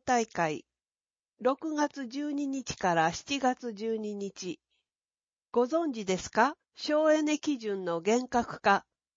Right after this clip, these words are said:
エアコン二千二十七年問題。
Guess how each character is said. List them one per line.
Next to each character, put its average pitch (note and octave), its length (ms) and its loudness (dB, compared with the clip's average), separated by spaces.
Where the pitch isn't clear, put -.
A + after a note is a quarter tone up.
エ B3 180 10
ア C#4+ 120 8
コ C#4 200 -2
ン B3 220 -8
二 D4+ 180 0
千 B3 300 2
二 D4 180 -2
十 A#3+ 240 -4
七 B3+ 340 2
年 C#4 280 -2
問 B3 220 -4
題。 D3+ 280 2